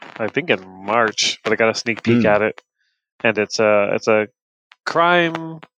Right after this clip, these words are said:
Speaker 1: story set in, like, nineteen seventies comic book publishing in New York. So it's,
Speaker 2: Nice.
Speaker 1: it's, it's super fun if, if you're a fan of that kind of period of comics.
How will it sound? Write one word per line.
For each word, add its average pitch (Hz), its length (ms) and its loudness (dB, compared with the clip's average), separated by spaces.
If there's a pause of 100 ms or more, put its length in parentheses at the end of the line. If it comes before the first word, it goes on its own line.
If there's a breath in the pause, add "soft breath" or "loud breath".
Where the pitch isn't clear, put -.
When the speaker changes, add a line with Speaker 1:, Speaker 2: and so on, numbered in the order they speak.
(540)
Speaker 1:
story 160 840 2
set 139 300 0
in, 127 240 0
like, 120 240 -2
nineteen 127 520 -2
seventies 120 480 -4
comic 123 300 -4
book - 160 -6
publishing 117 500 -2
in 107 100 -12
New 113 80 -12
York. 107 500 -6 (600)
So 113 280 0
it's, 110 80 0
Speaker 2:
Nice. 95 300 -2
Speaker 1:
it's, - 300 -6
it's 123 260 -6
super 139 280 0
fun 117 340 0
if, 107 80 -2 (480 soft breath)
if 113 120 -6
you're 113 100 2
a 104 60 0
fan 113 200 0
of 110 80 0
that 107 120 0
kind 117 140 -4
of - 60 -6
period 113 280 0
of 107 100 -6
comics. 110 580 -2